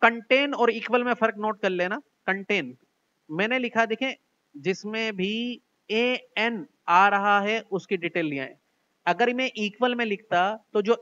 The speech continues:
एएन से proper match होता तो उसका result आता, लेकिन मैंने चूंकि contain में एएन लिखा है तो इसका मतलब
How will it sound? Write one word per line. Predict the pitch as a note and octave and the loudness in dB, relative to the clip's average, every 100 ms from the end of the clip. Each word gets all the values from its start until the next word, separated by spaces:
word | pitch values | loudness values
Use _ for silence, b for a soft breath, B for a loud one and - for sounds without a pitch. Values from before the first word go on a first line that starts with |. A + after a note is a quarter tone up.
| - | 0
एएन | G#3+ A#3+ - G#3 A3 | 2 2 2 -4 -4
से | - A#3 | -4 -4
proper | A3 G3+ G3+ C4 | 0 0 2 0
match | A#3+ A#3 | 0 -2
होता | F#3+ F3+ G#3 | -4 -2 -2
तो | A3 | -2
उसका | G#3 - | -4 -2
result | G3 F3+ F3 | -2 -2 -2
आता, | C#3 C3+ A#2+ _ _ _ _ _ | -2 -4 -12 _ _ _ _ _
लेकिन | F3 F#3+ B3 | -4 -2 -2
मैंने | A#3 A#3+ B3 | -2 -4 -4
चूंकि | B3 A#3+ | -6 -4
contain | B3+ - G#3 G#3+ B3+ D4 | -4 -2 -2 0 0 0
में | D4 | -6
एएन | - A3+ A3 A3 | -4 -2 -2 -2
लिखा | F#3+ - F#3 | -6 -2 0
है | E3 G3 D4+ _ _ | 0 -2 -4 _ _
तो | G#3+ | -4
इसका | G#3 - | -2 0
मतलब | A3+ A3+ B3 A#3+ | -2 0 -2 -2